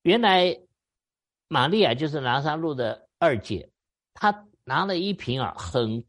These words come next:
贵的真拿达香膏。这个真拿达香膏原来是生长在印度北边，也就是也可以说在我们西藏啊，喜马拉雅山那边啊，一个，一种芬芳的草本植物的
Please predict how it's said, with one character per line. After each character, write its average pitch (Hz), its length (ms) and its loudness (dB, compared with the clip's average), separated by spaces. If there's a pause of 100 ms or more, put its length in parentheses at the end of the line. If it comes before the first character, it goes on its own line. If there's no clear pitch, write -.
贵 208 260 4
的 107 200 -2
真 190 300 -2
拿 113 200 -8
达 104 320 -6
香 135 380 -4
膏。 131 260 -4 (640)
这 285 100 2
个 254 100 6
真 269 180 2
拿 202 160 0
达 180 180 2
香 202 280 -6
膏 190 400 -2 (100)
原 175 220 0
来 190 160 -6
是 175 240 -6
生 233 400 -2
长 101 200 -6
在 139 180 -4
印 185 520 -6
度 156 300 -2 (100)
北 90 240 -4
边， 151 480 0
也 135 140 -4
就 202 120 -4
是 180 220 -4
也 123 140 -4
可 185 100 -4
以 160 100 -2
说 151 160 -6
在 156 200 -6
我 120 80 -6
们 117 100 -10
西 175 320 -6
藏 151 220 -4
啊， 101 60 -8
喜 175 140 -6
马 131 140 -6
拉 113 160 -6
雅 131 120 -6
山 139 200 -8
那 131 80 -6
边 120 240 0
啊， 98 140 -8 (380)
一 220 100 -4
个， 180 140 6
一 220 140 0
种 135 160 -2
芬 196 360 -2
芳 185 240 -2
的 135 100 -4
草 110 400 -4
本 90 340 -6
植 90 200 -8
物 120 300 -4
的 101 140 -12